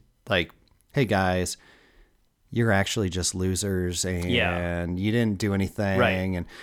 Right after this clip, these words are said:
Speaker 1: no, his, his point was more that just acknowledge
Speaker 2: Yeah.
Speaker 1: the things in your life
Speaker 2: Yeah.
Speaker 1: that have worked out for you.
Speaker 2: And I was
Speaker 1: And
Speaker 2: joking, but yes, you're absolutely right. Clearly,
Speaker 1: and,
Speaker 2: we're
Speaker 1: and,
Speaker 2: talking about
Speaker 1: and when you look at somebody, so, you know,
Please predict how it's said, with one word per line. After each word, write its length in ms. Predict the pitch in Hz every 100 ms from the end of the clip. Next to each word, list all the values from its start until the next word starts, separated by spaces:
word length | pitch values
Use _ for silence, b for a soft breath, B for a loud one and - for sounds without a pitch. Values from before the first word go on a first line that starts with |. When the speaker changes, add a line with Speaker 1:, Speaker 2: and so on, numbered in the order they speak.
| B B
Speaker 1:
no, 280 | 165 165 131
his, 340 | 131 226 - -
his 200 | 151 262
point 300 | - 247 196
was 240 | 135 127
more 300 | 131 135 156
that 380 | 135 123 117 - - 113
just 360 | - 185 180
acknowledge 960 | 131 104 98 104 123 131 90 85 - - _ b b b b b _ -
Speaker 2:
Yeah. 460 | 110 196 190 143 104
Speaker 1:
the 60 | 180
things 280 | 185 175
in 100 | 175
your 140 | 170 151
life 520 | 117 101 98 101 - -
Speaker 2:
Yeah. 180 | 160 - -
Speaker 1:
that 340 | 123 117 143 135
have 240 | 135 123
worked 240 | 139 131 147
out 220 | 123 120
for 160 | -
you. 280 | 92 73 73 - -
Speaker 2:
And 120 | 180
I 80 | 170
was 100 | 151
Speaker 1:
And 80 | 151
Speaker 2:
joking, 260 | 156 147
but 120 | 151
yes, 260 | 147 135 117
you're 80 | 139
absolutely 320 | 117 123 101
right. 180 | 82 -
Clearly, 260 | - 175
Speaker 1:
and, 80 | 185
Speaker 2:
we're 60 | 147
Speaker 1:
and, 80 | 170
Speaker 2:
talking 240 | 107 113
about 200 | 107 101
Speaker 1:
and 120 | 175 180
when 100 | 185
you 140 | 180
look 240 | 175 214
at 120 | 160 127
somebody, 380 | 139 120 123
so, 280 | 151 170 151 b b b b _
you 120 | 160
know, 240 | 156 131